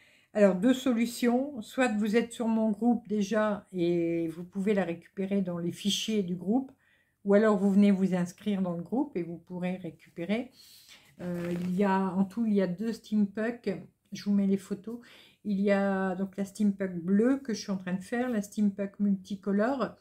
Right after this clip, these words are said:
Voilà. Et, et il y a l'enfant clown. Euh, il y a un petit peu steampunk aussi, lui. Voilà. Euh, comme ça, vous pouvez récupérer les fichiers. Et si vous n'êtes pas sur Facebook, euh, ni sur mon groupe, et,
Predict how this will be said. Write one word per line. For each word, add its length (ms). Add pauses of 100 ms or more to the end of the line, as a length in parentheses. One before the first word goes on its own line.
(600)
Voilà. 360 (140)
Et, 400
et 140
il 80
y 100
a 240
l'enfant 460
clown. 720
Euh, 1300 (200)
il 100
y 60
a 40
un 60
petit 220
peu 160
steampunk 580
aussi, 320
lui. 300 (420)
Voilà. 260 (680)
Euh, 680 (1040)
comme 160
ça, 180
vous 140
pouvez 280
récupérer 440
les 80
fichiers. 500
Et 60
si 360
vous 180
n'êtes 280
pas 160
sur 200
Facebook, 640
euh, 160
ni 240
sur 220
mon 180
groupe, 500
et, 380